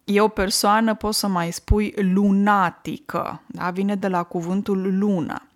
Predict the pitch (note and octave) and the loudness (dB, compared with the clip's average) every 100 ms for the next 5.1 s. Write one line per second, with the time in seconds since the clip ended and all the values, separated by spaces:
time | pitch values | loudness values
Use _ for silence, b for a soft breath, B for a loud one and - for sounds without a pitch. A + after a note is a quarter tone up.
0 | B B B B - D3 - E3+ E3+ E3+ | B B B B -8 -2 0 0 0 -2
1 | D#3+ D#3+ F#3+ A#3+ A#3+ F3+ E3 F3 F#3+ G#3 | -4 2 4 6 4 -2 -2 0 0 0
2 | F#3+ E3+ D3+ - D3+ E3+ G3 G3+ G3+ - | 0 -2 -4 -8 -6 -2 -2 0 -2 -2
3 | - - - G3 F3+ A2+ F2 - b b | -4 0 2 2 2 -2 -6 -10 b b
4 | b - F3+ F3 E3 D#3+ - A3 A3+ G#3+ | b -6 -2 -2 -4 -6 -2 2 4 2
5 | G#3+ | 0